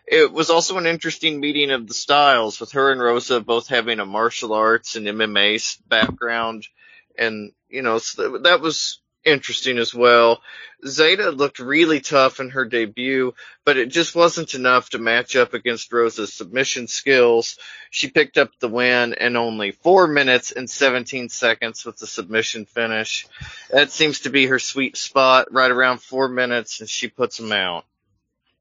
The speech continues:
Next up, we had Fuego del Sol versus Daniel Garcia.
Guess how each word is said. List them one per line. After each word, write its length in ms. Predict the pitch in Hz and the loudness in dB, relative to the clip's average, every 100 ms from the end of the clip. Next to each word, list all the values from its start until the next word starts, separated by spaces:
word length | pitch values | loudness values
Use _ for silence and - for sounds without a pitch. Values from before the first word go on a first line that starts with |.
| _ _ _ _ _ | _ _ _ _ _
Next 400 | 143 165 - 170 | 2 2 2 4
up, 260 | 156 156 - - _ _ | 4 4 0 -18 _ _
we 160 | 139 143 | -2 0
had 240 | 143 131 | 2 0
Fuego 480 | - 139 143 131 139 | 0 2 2 4 0
del 240 | 127 135 131 | 2 2 2
Sol 360 | - 131 123 | 2 2 2
versus 420 | 117 123 - 120 | 0 -4 -6 -8
Daniel 340 | 127 117 120 110 | -2 -2 -2 -2
Garcia. 760 | 117 113 - 127 110 82 76 | -2 -2 -4 -4 -2 -2 -4